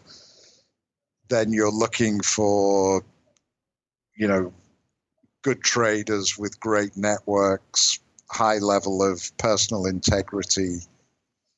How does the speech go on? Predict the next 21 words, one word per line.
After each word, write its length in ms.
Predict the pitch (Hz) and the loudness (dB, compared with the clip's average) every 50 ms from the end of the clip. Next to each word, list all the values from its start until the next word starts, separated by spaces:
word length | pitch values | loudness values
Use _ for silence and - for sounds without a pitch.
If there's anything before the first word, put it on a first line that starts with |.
| _ _ _ _ _ _ _ _ _ 95 | _ _ _ _ _ _ _ _ _ -6
um, 720 | 98 92 92 92 92 92 92 92 87 85 90 90 90 92 - | -4 -2 0 0 0 0 0 -2 -4 -4 -4 -6 -6 -6 -4
you 120 | - 113 107 | -2 0 0
know, 120 | 92 90 - - | 0 0 -2 -2
guys 360 | - 110 107 104 98 - - | 0 0 0 0 0 -2 -4
you 80 | 95 | -4
can 180 | - - 98 95 | -4 -6 -6 -6
trust, 960 | 90 - - - 101 92 98 - - - - - - - - - - - _ _ _ _ _ _ _ _ _ _ - | -4 -2 0 0 2 2 2 0 0 0 -2 -2 -6 -10 -10 -12 -18 -20 _ _ _ _ _ _ _ _ _ _ -4
um, 680 | 90 92 92 92 92 90 87 87 90 90 87 87 90 - - - | 0 0 2 2 0 0 -2 -2 -4 -4 -4 -4 -6 -6 -4 -4
and 160 | 107 98 90 | -2 -2 0
guys 380 | - 107 101 101 95 92 - - | 0 0 2 2 2 2 0 0
who 120 | 104 101 | 0 0
are 100 | 95 92 | 0 0
real 260 | 90 95 101 95 90 - - | 0 0 2 2 2 -2 -4
professionals. 1040 | - - 98 - - 98 95 90 - - - 98 90 87 87 85 85 82 - - - - - - - - - - - _ _ _ _ _ _ - | -4 -2 -2 0 2 0 2 2 0 -2 0 -2 -2 0 -2 -2 -2 -2 -2 -4 -4 -8 -18 -20 -20 -20 -20 -20 -20 _ _ _ _ _ _ -4
And 220 | 131 127 120 110 | -2 -2 -2 -2
for 160 | - 143 139 | 0 2 2
us, 220 | 135 127 113 - - | 2 2 2 0 0
that 240 | 120 123 117 113 - | 2 2 0 0 -2
really 480 | - 120 117 120 127 123 123 113 110 110 | -6 -4 0 2 2 4 2 2 0 -2
means 880 | 107 107 110 110 107 104 101 101 101 98 101 98 - - - - - - _ _ _ _ _ _ _ _ _ _ _ - | -2 -2 -2 0 0 -2 -2 -4 -6 -6 -6 -4 -4 -4 -4 -6 -8 -12 _ _ _ _ _ _ _ _ _ _ _ -2
they, 200 | 110 101 101 | 0 0 0